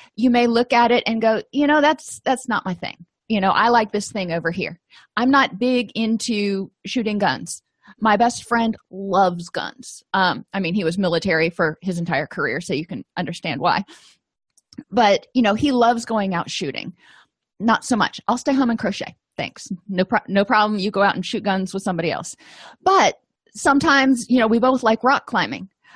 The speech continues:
So sometimes we'll go out and, and go rock climbing together. So it's choosing things that are in harmony with yourself that make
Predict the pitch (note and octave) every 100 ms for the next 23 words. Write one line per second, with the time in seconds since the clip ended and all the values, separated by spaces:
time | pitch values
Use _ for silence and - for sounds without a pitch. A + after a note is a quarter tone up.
0 | - - A3+ G#3+ C#4 A#3+ B3 A3 G#3+ G#3
1 | G#3+ G#3 G3 G3 - G3 F#3 F#3 F#3+ F3+
2 | F3+ G3 - - C#3 B2 - - - -
3 | _ - - B3+ B3+ - - - F4 F4
4 | E4+ C#4 C#4+ C4+ C4+ B3 A3+ G3+ G3 B3
5 | C4+ C4+ C4+ A#3+ B3+ G3+ - G3 G#3 -
6 | A3 A#3 C4+